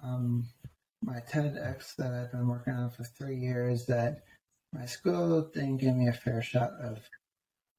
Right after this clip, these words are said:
being on their platform. And, uh, it's funny, I met a s-, per-, person today who said, "Well, it's our first time and, uh, doing this, so I don't see why you're complaining that you didn't get a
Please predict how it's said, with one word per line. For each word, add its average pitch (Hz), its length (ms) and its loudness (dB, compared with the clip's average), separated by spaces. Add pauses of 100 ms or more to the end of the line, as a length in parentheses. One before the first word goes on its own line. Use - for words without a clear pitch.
being 135 180 12
on 117 160 4
their 123 140 0
platform. 110 880 2 (800)
And, 120 520 -4
uh, 113 360 -6 (840)
it's 147 160 -4
funny, 135 280 4
I 123 80 2
met 123 200 2
a 127 40 4
s-, - 200 -2 (140)
per-, - 300 -10 (300)
person 143 360 0
today 131 420 0
who 127 140 -6 (420)
said, 135 280 -4 (420)
"Well, 170 180 -8
it's 160 140 -4
our 135 160 0
first - 380 -6
time 135 420 -4
and, 120 340 -2 (440)
uh, - 1200 -8
doing 143 300 0
this, 120 320 -8
so 120 360 -4
I 120 120 -8
don't 123 340 -10
see 127 220 0
why 120 220 -10
you're 120 140 -8
complaining 131 480 -2
that 117 240 -8
you 117 80 -2
didn't 120 220 -6
get 113 140 -8
a 107 60 -14